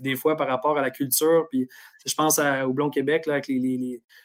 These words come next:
les houblons qui sont rendus, je pense, qu'à leur septième année, nous, les houblons du, pas du terroir, mais, tu sais, on a le Wickham, le Riel, le Drummond. Et, et à partir de là aussi, on a une initiative Brune Houblon, hein, tu sais, ils, ils, ils se vantent de faire une bière, euh, sans émission de carbone,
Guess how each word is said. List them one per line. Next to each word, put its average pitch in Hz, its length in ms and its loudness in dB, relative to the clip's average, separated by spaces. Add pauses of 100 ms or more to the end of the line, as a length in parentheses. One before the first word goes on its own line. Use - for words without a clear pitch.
(100)
les 139 60 -4
houblons 156 340 2
qui 147 60 0
sont 147 80 0
rendus, 143 180 0
je - 60 -4
pense, 165 100 0
qu'à 160 80 0
leur 139 160 -2
septième 156 340 0
année, 156 240 0
nous, 175 140 -2
les 151 100 -4
houblons 143 260 -4
du, 139 360 -4
pas - 80 -4
du - 100 -2
terroir, 147 480 2
mais, 135 200 -2
tu 127 60 -4
sais, 139 120 -6
on 135 140 -2
a 139 60 2
le 139 100 2
Wickham, 151 440 -2
le 131 120 0
Riel, 147 400 2
le 131 80 -4
Drummond. 151 520 -4 (540)
Et, 135 320 4
et 143 60 6
à 151 80 6
partir 165 260 6
de 190 80 8
là 180 180 8
aussi, 226 240 6
on 180 120 6
a 151 40 4
une 151 80 6
initiative 160 540 2
Brune 143 260 2
Houblon, 165 380 2
hein, 156 180 -6
tu 175 60 -2
sais, 165 160 4
ils, 131 420 -4
ils, 131 80 -10
ils - 380 -4
se 127 60 -4
vantent 165 200 2
de 151 60 0
faire 160 180 2
une 147 260 0
bière, 160 360 4
euh, 139 180 0
sans 160 400 2
émission 156 380 0
de 151 40 -4
carbone, 143 440 -2